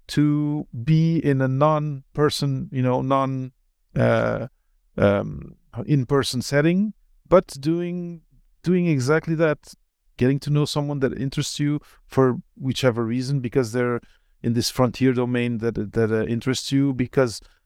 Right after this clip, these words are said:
they are an alumnus of where you're studying, and don't, you know, it's a very low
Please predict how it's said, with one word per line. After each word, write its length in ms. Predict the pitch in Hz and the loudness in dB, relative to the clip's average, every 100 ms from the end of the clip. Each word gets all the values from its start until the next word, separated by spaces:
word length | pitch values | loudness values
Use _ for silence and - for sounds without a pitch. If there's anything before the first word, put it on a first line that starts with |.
| _ | _
they 380 | 92 127 131 127 | -2 2 2 2
are 240 | 131 127 123 | 4 4 2
an 120 | 123 | -2
alumnus 600 | 127 131 131 127 127 - | -2 -2 -2 -4 -4 -6
of 360 | - 123 101 110 | -2 -2 -2 0
where 200 | 120 120 | 0 2
you're 200 | 117 113 | 0 -2
studying, 680 | - 127 117 123 123 123 127 | 2 2 2 -2 -4 -4 -6
and 220 | 117 113 - _ _ _ _ _ _ _ _ _ | -6 -8 -12 _ _ _ _ _ _ _ _ _
don't, 280 | 165 180 147 - - - | 4 4 2 -10 -18 -2
you 100 | 151 | 0
know, 340 | 160 165 - - | 0 -2 -8 -8
it's 200 | 139 - | -4 -2
a 60 | |
very 300 | 127 170 180 175 | 2 2 2 0
low 680 | 147 151 151 151 151 147 | 0 2 2 0 -6 -8